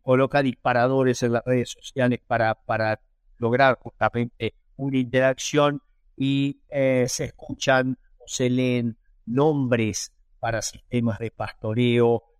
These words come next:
eh, abor-, tipos de abordaje que le ponen alguna palabra que, que está más o menos de moda y que no dejan de ser, a mi modo de ver, eso por favor,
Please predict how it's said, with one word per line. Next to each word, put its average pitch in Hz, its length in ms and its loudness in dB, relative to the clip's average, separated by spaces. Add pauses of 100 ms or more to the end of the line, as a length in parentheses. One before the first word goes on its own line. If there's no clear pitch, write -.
eh, 117 300 -4
abor-, 135 520 0
tipos 160 320 -2
de 131 120 6
abordaje 117 560 2
que - 120 -6
le 131 120 -2
ponen 190 340 -2
alguna 151 380 0
palabra 135 420 2
que, 123 200 -10 (200)
que 120 140 -8
está 135 320 0
más 135 320 0 (320)
o 123 160 -6
menos 135 420 0
de 139 160 2
moda 143 380 2
y 131 80 -2
que 123 320 -2 (240)
no 185 220 0
dejan 185 340 0 (120)
de 135 120 -2
ser, - 400 -2
a 131 160 0
mi 160 160 -4
modo 220 220 0
de 147 120 0
ver, 190 220 2
eso 156 240 -6
por - 200 -12
favor, 131 320 2